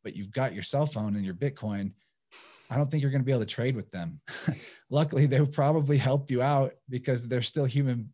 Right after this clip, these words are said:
wild human beings, or they might just kill you because you look like one of those crazy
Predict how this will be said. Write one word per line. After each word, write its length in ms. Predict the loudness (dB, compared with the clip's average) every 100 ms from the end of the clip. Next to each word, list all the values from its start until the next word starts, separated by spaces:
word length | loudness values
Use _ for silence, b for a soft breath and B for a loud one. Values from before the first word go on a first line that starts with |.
| _
wild 300 | 0 2 2
human 300 | 0 0 0
beings, 440 | 0 0 -2 -4 b b _ -2
or 100 | 2
they 120 | 4
might 180 | 2 2
just 180 | 0 2
kill 160 | 2
you 140 | 2 0
because 360 | -2 -2 -2
you 120 | 0
look 180 | 0 0
like 200 | 0 0
one 140 | 0 2
of 60 |
those 200 | 2 0
crazy 580 | -2 -2 -2 0 -2